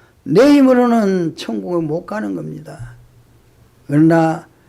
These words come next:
내 안에 거하시는 성령께서 나를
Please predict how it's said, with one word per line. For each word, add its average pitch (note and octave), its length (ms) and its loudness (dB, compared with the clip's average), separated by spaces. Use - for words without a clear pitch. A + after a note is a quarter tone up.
내 D#3+ 240 2
안에 F3 800 2
거하시는 D#3+ 680 -2
성령께서 A3 1120 -4
나를 E3+ 640 2